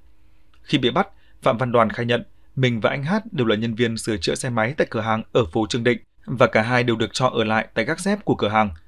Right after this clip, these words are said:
Trong quá trình làm việc tại đây, do thực hiện công việc chưa tốt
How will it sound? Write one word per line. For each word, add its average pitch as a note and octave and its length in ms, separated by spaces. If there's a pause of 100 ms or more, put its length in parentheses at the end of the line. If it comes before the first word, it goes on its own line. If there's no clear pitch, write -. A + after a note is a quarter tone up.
(400)
Trong C3+ 180
quá A#2 120
trình B2 260
làm G#2+ 140
việc G#2+ 160
tại A2+ 100
đây, A2 220 (320)
do F3 140
thực C#3+ 160
hiện B2+ 200
công B2 200
việc G#2+ 180
chưa C3 140
tốt G3 240